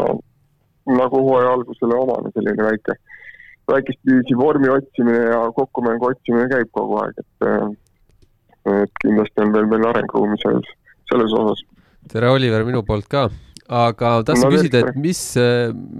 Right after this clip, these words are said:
Speaker 2: mis nagu praegu, et sul, sa ütlesid, et, eh, otsite, et mis on just see kõige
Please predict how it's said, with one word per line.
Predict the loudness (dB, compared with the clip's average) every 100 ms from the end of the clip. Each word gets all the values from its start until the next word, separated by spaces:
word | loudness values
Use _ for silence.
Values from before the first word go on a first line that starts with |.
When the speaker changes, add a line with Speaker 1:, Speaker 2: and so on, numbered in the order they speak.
| -4
Speaker 2:
mis | -4 -4
nagu | -4 -4 -2
praegu, | -2 0 -2
et | -2
sul, | -4 -4 -6
sa | -8 -6 -4 -4
ütlesid, | -4 -4 -4
et, | -6 -4 -2
eh, |
otsite, | 0 0 -4 -8 -6 -6
et | -6
mis | -6 -4
on | -4 -4
just | -4
see | -4 -2 -4
kõige | -6 -4